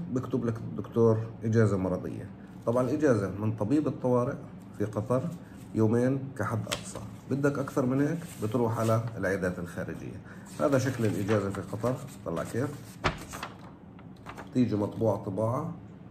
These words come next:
ما في داعي تكتب أو تعدل، وما في طريقة إنك تزور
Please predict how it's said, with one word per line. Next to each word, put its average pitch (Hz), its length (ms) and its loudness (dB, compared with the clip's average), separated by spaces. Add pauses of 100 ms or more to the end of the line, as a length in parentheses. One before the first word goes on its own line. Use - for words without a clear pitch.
(480)
ما 117 120 0
في 113 120 -2
داعي 104 220 2
تكتب - 340 -4
أو 101 100 0
تعدل، 123 520 -4
وما 131 160 0
في 113 160 -2
طريقة 110 380 -2
إنك 104 140 -2
تزور 101 380 -4